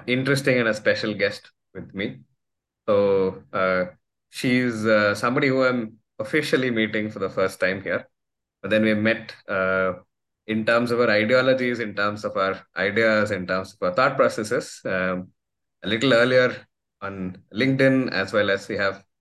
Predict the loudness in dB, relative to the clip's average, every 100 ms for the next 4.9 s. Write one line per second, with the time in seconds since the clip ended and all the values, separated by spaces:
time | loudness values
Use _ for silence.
0 | _ _ -4 2 4 4 2 0 -2 0
1 | 2 2 2 -2 -4 -6 -6 -8 -6 -4
2 | -4 -6 -12 -2 0 0 0 0 0 -2
3 | 0 0 0 -2 -6 -4 -4 -2 -2 -2
4 | -8 _ _ _ _ _ -8 -6 -6